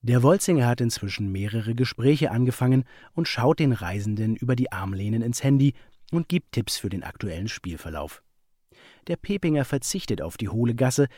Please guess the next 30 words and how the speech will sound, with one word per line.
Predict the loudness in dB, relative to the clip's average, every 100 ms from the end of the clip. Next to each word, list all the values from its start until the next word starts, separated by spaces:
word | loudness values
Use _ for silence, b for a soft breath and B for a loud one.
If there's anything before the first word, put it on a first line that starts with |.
| B
und | -8 -6
schiebt | -4 -6 -6
sich | -6 -6 -4
unter | 0 0 -2
den | -4
Sitzen | -4 -4 0
hindurch | 0 4 8 8 6 b b b
und | -2 0
überrascht | 2 2 2 -2 -2
den | -2
einen | -2 0 2 2
oder | 0 0
anderen | 2 2 2
Reisenden | 0 2 2 4 4 4
mit | 4
seiner | 2 2 2
zwischenbeinigen | 0 -4 0 2 2 2 2 2 2
Anwesenheit, | 2 4 4 6 6 6 4 b b b
und | -8
so | -2
erklingt | -2 -2 0 2 2 2
in | 0
unregelmäßigen | 0 2 4 4 4 2 0 -2 -6
Abständen | -6 -6 -4 -2 -2 -4
ein | -4 -4
markiger | -2 -2 -4 -4 -4 -2 4
Omaschrei | 4 4 2 2 2
nach | 2 0
dem | 0
anderen, | 4 6 8